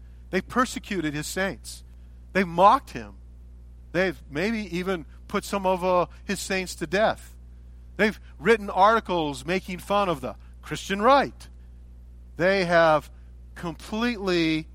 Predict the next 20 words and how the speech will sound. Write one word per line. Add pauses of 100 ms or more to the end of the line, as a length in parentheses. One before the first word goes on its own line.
(360)
rejected (260)
Jesus
Christ
as
King.
Listen
very
carefully. (300)
On
that (280)
day, (1300)
they
will
kneel, (640)
they
will
bow, (720)
they
will
confess,